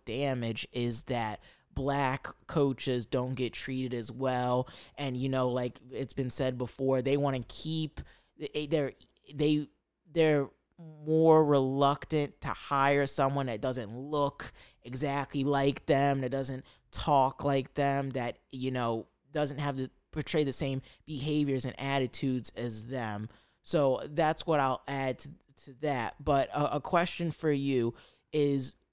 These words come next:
how much of what's goes on in the N F L with the hiring process and how much of it is, would you describe it as being, like, purposeful? Like,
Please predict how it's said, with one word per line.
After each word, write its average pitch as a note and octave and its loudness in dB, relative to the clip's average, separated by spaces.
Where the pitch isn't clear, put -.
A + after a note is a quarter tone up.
how F#3+ 2
much F#3+ 2
of D3+ 4
what's C#3 2
goes E3 4
on C3+ 0
in C#3+ -4
the C3+ -2
N C3+ 0
F B2 -4
L C3 4
with B2 -4
the A#2 -8
hiring C3 2
process B2+ 0
and C3 0
how - 2
much F3+ 0
of D#3 0
it C#3+ 2
is, C3 0
would C#3 -10
you D3+ 0
describe B2+ 2
it B2+ -2
as A#2 -4
being, A#2 -2
like, C3 -6
purposeful? A#2 0
Like, B2 -4